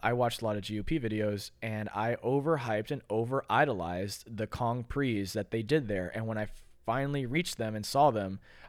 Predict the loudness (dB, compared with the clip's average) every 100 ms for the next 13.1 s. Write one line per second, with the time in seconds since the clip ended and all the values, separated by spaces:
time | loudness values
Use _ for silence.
0 | 2 2 2 -2 -4 -4 -2 0 2 2
1 | 0 -2 -6 -8 -12 -18 -20 -20 -2 0
2 | 0 0 0 0 0 -2 -2 -6 -6 -4
3 | -4 -6 -6 2 2 2 -4 -6 -4 -4
4 | -4 -6 -6 -4 -4 -4 -6 -2 2 4
5 | 4 0 -6 -6 0 4 6 8 6 4
6 | 4 4 6 4 2 -2 -2 2 4 4
7 | 0 2 4 2 -2 -6 -6 -10 _ -20
8 | -20 0 4 4 2 -8 -20 -20 -20 -20
9 | -18 -16 2 4 6 6 6 6 6 4
10 | 4 0 -2 -2 -2 2 4 4 4 4
11 | 4 4 2 2 2 2 2 -2 0 0
12 | 0 -2 -2 -2 0 0 2 0 0 0
13 | 0